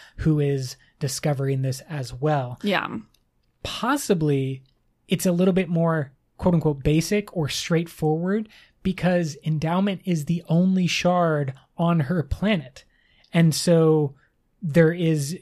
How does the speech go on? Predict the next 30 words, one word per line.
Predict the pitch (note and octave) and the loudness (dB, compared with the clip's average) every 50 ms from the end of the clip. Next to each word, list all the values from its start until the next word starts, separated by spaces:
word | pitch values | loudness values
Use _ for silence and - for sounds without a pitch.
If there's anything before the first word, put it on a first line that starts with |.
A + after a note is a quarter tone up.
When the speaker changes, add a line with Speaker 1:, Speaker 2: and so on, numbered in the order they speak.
| - | -8
Speaker 1:
just | F3 C#3+ E3+ D#3+ - - | -2 0 0 0 2 2
a | F3 | 0
little | D#3+ D#3+ E3+ E3+ D#3+ | 2 4 4 4 4
bit | D#3+ E3 | 2 2
more, | E3 D#3 D#3 D#3+ | 0 0 2 2
like, | D#3 D3 C3+ C3 - _ - _ _ - | 2 2 0 -2 -8 _ -20 _ _ -2
whatever | D#3 D3+ D#3+ D#3+ E3+ E3+ | 0 2 2 2 2 2
endowment | D#3+ D3+ D#3+ D#3+ D#3 D3 C3+ C3+ | 2 4 2 2 2 0 0 2
wants, | D3 F3+ F3 C#3+ C3 - - - | 2 2 2 2 0 -6 -10 -6
endowment | - D3+ D3 D3 D3 D3 D3 C#3 C3 B2+ | -2 -2 0 2 2 0 0 0 -2 0
gets. | - E3+ D3 B2 - - - - | 0 0 0 -2 -6 -12 -6 -2
And | E3+ D#3 | 0 2
there's | D#3 D3 C#3+ B2+ C3 | 2 2 0 0 0
not | D3+ D3+ D3 D3 C#3+ - - | 0 0 0 -2 -4 -6 -6
a, | - E3 D#3 D3+ D3 C#3+ C#3+ C#3 C3+ C#3 - - _ _ _ _ _ _ _ _ _ - | -4 -2 0 0 2 0 0 -2 -4 -6 -12 -20 _ _ _ _ _ _ _ _ _ -8
uh, | D3+ D3+ D3+ - | -8 -8 -6 -6
a | D3 | -2
balancing | C3 D#3 D3+ D#3+ E3 D#3+ D#3 C#3+ - D3+ D3 | 0 0 2 2 2 2 0 0 0 -2 0
act | C#3+ C#3+ C#3 C3 C3 - - _ - - _ - | 0 -2 -4 -6 -8 -10 -18 _ -20 -20 _ -4
that | - D3 | -2 0
needs | C#3+ C#3+ D3 D3 C3 B2+ - - | 0 2 0 0 -2 -4 -8 -8
to | - C#3+ | -8 -10
take | C3+ - - D3 C#3+ - | -10 -6 -6 -6 -6 -6
place, | - - - G#3 F#3+ E3 C#3+ - _ _ - - _ - | -8 -6 -2 0 0 0 -2 -4 _ _ -20 -20 _ -8
as | - F3 F3 F3+ D3+ D3+ | -4 -2 0 0 0 0
we | D#3 E3 C#3 | -2 -2 -2
have | B2 D3 C#3 | -2 -4 -6
seen | - - - - - B3+ A#3+ A#3 G#3+ F#3 | -6 -10 -10 -10 -8 -6 -4 -2 -2 -2
on | F3 D3+ D#3+ D#3 | -2 -2 -2 0
our | D#3 D3 D3 - | 0 -2 -4 -6